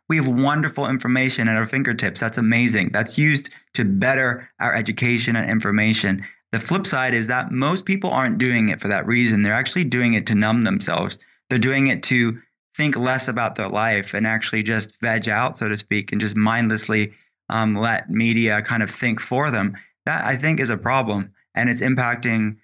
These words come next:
our, our brains. It's impacting our relationships. It's impacting a lot of things in our culture. Uh, C N N just recently did a, uh, piece. I haven't seen it yet, but anybody that's watched it, let me know. Uh, Lisa Ling, I think, is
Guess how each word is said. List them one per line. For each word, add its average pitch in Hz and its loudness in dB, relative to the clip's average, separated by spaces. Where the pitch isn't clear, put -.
our, 104 0
our 104 -2
brains. 117 2
It's 110 -4
impacting 107 0
our 107 0
relationships. 104 0
It's 98 -2
impacting 107 0
a 101 -2
lot 104 2
of 143 -4
things 107 0
in 104 0
our 98 -2
culture. 104 -2
Uh, 107 0
C 156 0
N 120 2
N 131 2
just 107 0
recently 104 0
did 104 0
a, 101 2
uh, 95 0
piece. 135 0
I 95 -2
haven't 117 -4
seen 135 2
it 98 2
yet, 87 0
but 90 0
anybody 107 2
that's 92 -2
watched 110 0
it, 98 -4
let 104 0
me 107 2
know. 104 0
Uh, 101 -2
Lisa 117 2
Ling, 113 2
I 98 2
think, 98 -2
is 98 -2